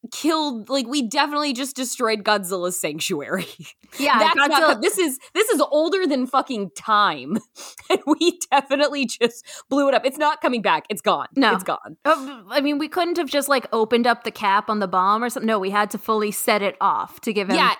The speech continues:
Speaker 1: it couldn't be like, "Here, swallow this."
Speaker 2: Yeah,
Speaker 1: Like
Speaker 2: "Here's
Speaker 1: a,
Speaker 2: a
Speaker 1: like
Speaker 2: pill."
Speaker 1: a pill.
Speaker 2: Yeah.
Speaker 1: Yeah. It was even shaped like medicine.
Speaker 2: Yeah.
Speaker 1: Like, "Here's a pill you can swallow, Godzilla." We had to blow up a nuke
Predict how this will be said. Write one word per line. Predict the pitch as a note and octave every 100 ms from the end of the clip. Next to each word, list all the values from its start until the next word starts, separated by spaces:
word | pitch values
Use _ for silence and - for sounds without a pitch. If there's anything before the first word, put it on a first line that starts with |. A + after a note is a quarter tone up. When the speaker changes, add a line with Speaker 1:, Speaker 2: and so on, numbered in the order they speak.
| _ -
Speaker 1:
it | C#4+
couldn't | F4 E4+ D4+
be | D4+
like, | C#4 -
"Here, | - D#4+ A#3
swallow | - A3+ A#3+ B3+ F#3 D3+
this." | C3 C3
Speaker 2:
Yeah, | -
Speaker 1:
Like | A3 G#3+
Speaker 2:
"Here's | D#4 G4+
Speaker 1:
a, | A4+
Speaker 2:
a |
Speaker 1:
like | -
Speaker 2:
pill." | B3
Speaker 1:
a | D#4+ A3+
pill. | C4 F#3 C3+
Speaker 2:
Yeah. | G3+ D#4+ C4
Speaker 1:
Yeah. | - - - A#4 _ E4+
It | E4
was | E4
even | F4 G4 D4
shaped | A#3+ - D4 D#4 G4 G#3+
like | F#3 D3+
medicine. | F3 C#3 C3 D3+ D3 - -
Speaker 2:
Yeah. | D#4 A4+ G3+ -
Speaker 1:
Like, | A#3 A3 _ -
"Here's | E4+ F4
a | D4
pill | - D4 E4+ C#4
you | G3 F3+
can | - D#3+
swallow, | - E3 D#3 D#3
Godzilla." | D#3+ D#3 D#3 E3+ E3
We | B3+
had | C#4+ C#4+ C4
to | C4+ D3+ _ _ _ _
blow | F#3 E3+ F#3 F#3 F3+ D#3+
up | D#3 - - _ _ -
a | F#3+
nuke | F#3 F#3 F#3 D#3 -